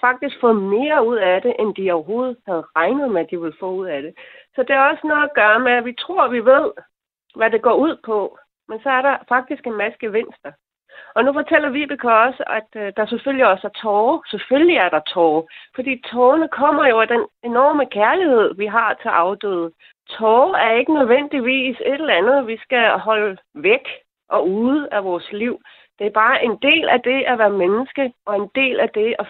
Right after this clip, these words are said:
føle noget intenst. Og der kan man sagtens samtidig hylde, øh, afdøde mennesker.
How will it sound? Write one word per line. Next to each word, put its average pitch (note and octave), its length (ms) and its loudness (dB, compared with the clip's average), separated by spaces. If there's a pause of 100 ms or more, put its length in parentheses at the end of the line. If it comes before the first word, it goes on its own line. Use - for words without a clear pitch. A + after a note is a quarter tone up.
føle A#3+ 320 0
noget G#3+ 160 -2
intenst. - 600 -4 (420)
Og F#3+ 100 -10
der A3 60 -4
kan A#3 160 -6
man G#3+ 140 0 (200)
sagtens A#3+ 460 -2 (480)
samtidig G3+ 640 -4 (540)
hylde, B3 380 0 (880)
øh, F#3+ 380 2
afdøde G#3 520 0
mennesker. F#3+ 460 -6